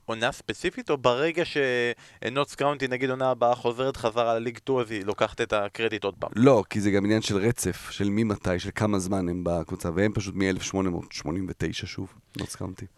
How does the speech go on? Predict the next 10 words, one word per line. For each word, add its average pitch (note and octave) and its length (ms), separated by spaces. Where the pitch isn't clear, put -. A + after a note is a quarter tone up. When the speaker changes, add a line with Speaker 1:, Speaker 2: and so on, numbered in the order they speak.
Speaker 1:
אז, - 240
אה, G2+ 300
נפרדים G#2 480
מנוטס D3+ 260
קאונטי, D3+ 300
רמי, C#3+ 240
תמצא B2 400
קבוצה C3 340
אחרת B2+ 340
לעוד, B2+ 480